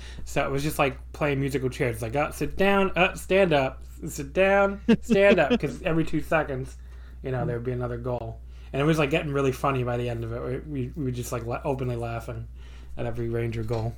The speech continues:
Speaker 1: But yeah, the, uh, <laughs> the Philadelphia Flyers did not, did not remember how to play defense on that evening. <laughs>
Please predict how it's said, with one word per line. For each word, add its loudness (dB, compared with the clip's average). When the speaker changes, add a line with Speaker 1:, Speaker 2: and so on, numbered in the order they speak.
Speaker 1:
But -4
yeah, 2
the, 0
uh, 0
<laughs> -16
the -6
Philadelphia 6
Flyers 0
did 0
not, 0
did 0
not 2
remember 2
how 2
to 2
play 0
defense -4
on -4
that -4
evening. -6
<laughs> -16